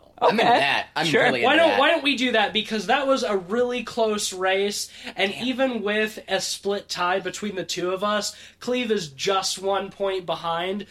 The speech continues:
Speaker 3: So I'm, I'm okay with let's each, each of the three of us choose a film, and that way
Speaker 1: Cheers,
Speaker 3: it can
Speaker 1: man.
Speaker 3: be
Speaker 1: Hell
Speaker 3: truly
Speaker 1: yeah.
Speaker 3: catered across the three of us. Um,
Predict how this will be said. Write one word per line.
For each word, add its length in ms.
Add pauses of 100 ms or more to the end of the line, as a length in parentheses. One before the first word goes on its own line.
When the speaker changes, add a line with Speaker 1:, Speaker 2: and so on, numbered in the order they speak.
(200)
Speaker 3:
So 320 (100)
I'm, 460 (180)
I'm 180
okay 440
with 420
let's 400
each, 420 (100)
each 240
of 80
the 100
three 260
of 100
us 200
choose 320
a 60
film, 500 (320)
and 480
that 260
way 160
Speaker 1:
Cheers, 220
Speaker 3:
it 20
can 120
Speaker 1:
man. 40
Speaker 3:
be 300
Speaker 1:
Hell 80 (320)
Speaker 3:
truly 460
Speaker 1:
yeah. 80
Speaker 3:
catered 440
across 560
the 100
three 340
of 120
us. 420 (360)
Um, 560